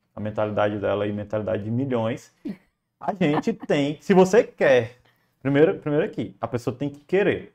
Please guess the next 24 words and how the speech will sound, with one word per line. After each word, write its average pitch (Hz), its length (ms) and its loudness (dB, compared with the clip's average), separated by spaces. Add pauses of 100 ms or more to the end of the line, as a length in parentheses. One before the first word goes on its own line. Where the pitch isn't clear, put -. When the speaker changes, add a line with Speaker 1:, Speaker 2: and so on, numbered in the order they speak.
(100)
Speaker 1:
Se - 180 -6
a 117 40 -4
Speaker 2:
Sim. - 40 -8
Speaker 1:
pessoa 180 380 -4
quer 117 320 0
ser 120 340 -8
próspera 147 680 2 (280)
na 120 120 2
vida, 135 400 -2 (760)
o 135 140 2
imposto 131 360 0
de 180 100 -4
renda 123 480 -4 (100)
é 127 120 0
um 127 180 -2
mal, 123 680 2 (120)
entre 113 200 -4
aspas, 117 320 0
necessário. 160 600 0 (460)
Speaker 2:
Sim. 226 300 -16 (640)
Speaker 1:
E 131 60 4
as 175 100 4
pessoas 185 320 2
esquecem 156 840 0